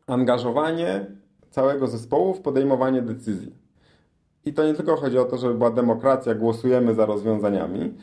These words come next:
ale bardziej, żeby nie było autorytatyzmu i narzucania naszych rozwiązań. Czyli jeżeli chcemy coś zmienić, to musimy o tym dyskutować. Musimy poszukać, kto ma najwięcej wiedzy, kto może wnieść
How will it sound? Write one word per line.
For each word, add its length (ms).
ale 180
bardziej, 340
żeby 220
nie 100
było 500
autorytatyzmu 1040
i 260
narzucania 800
naszych 340
rozwiązań. 540
Czyli 460
jeżeli 280
chcemy 540
coś 200
zmienić, 640
to 440
musimy 320
o 60
tym 160
dyskutować. 680
Musimy 300
poszukać, 460
kto 160
ma 120
najwięcej 520
wiedzy, 400
kto 220
może 460
wnieść 520